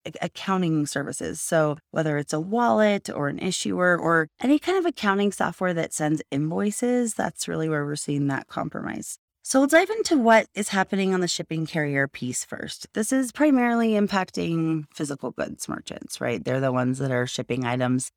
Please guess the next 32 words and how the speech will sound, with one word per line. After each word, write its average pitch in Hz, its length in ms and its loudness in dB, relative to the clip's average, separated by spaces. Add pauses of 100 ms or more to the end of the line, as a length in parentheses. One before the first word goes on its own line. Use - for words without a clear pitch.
(140)
Digital 143 440 0
goods 135 260 0
are 135 80 0
being 139 240 0
delivered 139 500 0
digitally, 202 680 0
so 147 460 0 (180)
there 160 240 -2
isn't 170 340 -2
a 143 80 -6
tracking 135 480 -2
number. 131 380 -4
There 139 220 -4
isn't 151 680 -2
a 143 80 -4
delivery 127 880 -2
and 123 320 -6
different - 340 -8
statuses, 117 600 -6
et - 160 -10
cetera. - 440 -12 (380)
But 240 200 2 (100)
this 240 180 2
is 247 200 0
really 135 760 0
impacting - 760 -8
retailers, - 800 -8
and 151 240 4
this 208 160 2
specific - 640 -2
scheme 120 600 -2
is 131 440 0